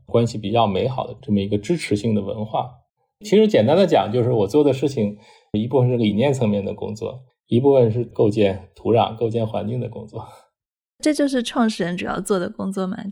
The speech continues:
Speaker 2: 把握一些价值观，我们要创建一家什么样的学校，另外就是我们要去怎么样把这个落地。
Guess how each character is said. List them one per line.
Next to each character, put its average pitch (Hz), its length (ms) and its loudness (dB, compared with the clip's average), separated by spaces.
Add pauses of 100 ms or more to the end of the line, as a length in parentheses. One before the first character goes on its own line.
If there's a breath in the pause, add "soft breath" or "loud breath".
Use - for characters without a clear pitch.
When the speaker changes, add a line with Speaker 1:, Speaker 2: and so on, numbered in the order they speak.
(260)
Speaker 2:
把 165 200 -2
握 202 180 2
一 202 80 2
些 202 160 2
价 202 180 2
值 190 160 0
观， 190 300 2
我 175 60 -2
们 196 100 -2
要 196 100 0
创 208 300 0
建 185 240 0
一 175 60 -2
家 175 240 -2
什 185 180 -4
么 - 80 0
样 190 160 2
的 175 80 -2
学 - 180 -2
校， 202 300 0 (300 soft breath)
另 214 140 4
外 208 180 2
就 202 120 0
是 196 180 -2
我 - 140 -2
们 165 100 -2
要 196 140 0
去 196 140 -6
怎 - 140 -6
么 - 80 -2
样 196 180 0
把 - 160 -6
这 185 220 -2
个 - 340 -6 (120)
落 240 180 4
地。 240 280 -2